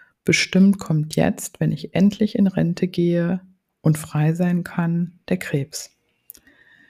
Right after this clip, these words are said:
Ich weiß, hört sich Banane an, macht nix. Lieben Gruß,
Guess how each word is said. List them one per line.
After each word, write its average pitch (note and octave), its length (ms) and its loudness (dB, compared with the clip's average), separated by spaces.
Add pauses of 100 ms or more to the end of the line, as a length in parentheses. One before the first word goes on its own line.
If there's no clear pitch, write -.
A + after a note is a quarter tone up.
(340)
Ich - 260 0
weiß, F3+ 400 2
hört F3 200 0
sich - 180 -4
Banane D#3+ 500 2
an, D3+ 280 -4 (120)
macht - 300 -2
nix. - 400 -6 (360)
Lieben D3+ 220 -2
Gruß, E3 520 -4